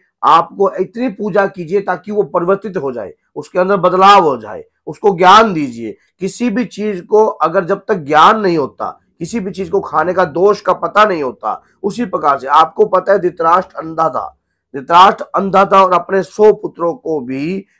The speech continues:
जो है वो सदगति नहीं प्रदान करा पाया। वो किस कारण? उसने कभी, कभी जो है पिछले कुछ जन्मों पीछे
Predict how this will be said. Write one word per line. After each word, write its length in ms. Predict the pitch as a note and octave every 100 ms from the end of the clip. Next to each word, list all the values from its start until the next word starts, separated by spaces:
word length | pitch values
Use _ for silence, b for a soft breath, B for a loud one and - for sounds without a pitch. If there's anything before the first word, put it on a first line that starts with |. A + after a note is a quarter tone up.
| -
जो 140 | D3 C3
है 220 | C3 D#3+
वो 240 | C#3+ E3
सदगति 540 | - F3 C#3+ A#2 D3 D#3
नहीं 140 | E3+ F3+
प्रदान 340 | B2 A#2 A#2
करा 200 | G#2 F#2+
पाया। 320 | - D#2+ D2 _ _ -
वो 80 | G3
किस 280 | G3 A#3+ -
कारण? 380 | G#3 F3 A3 A3+ B -
उसने 540 | E3 _ - G#3+ A#3
कभी, 600 | A3+ F3+ E3 G#3+ A#3 G#3+ F3+
कभी 480 | D#3 E3+ D3+ F#3+
जो 160 | D#3 E3
है 160 | C#3+ F#3
पिछले 480 | - F3+ - A3+
कुछ 300 | A3+ B3 -
जन्मों 580 | E3 - - C#3+ D3+ D#3
पीछे 460 | D3+ B2+ D3 F3+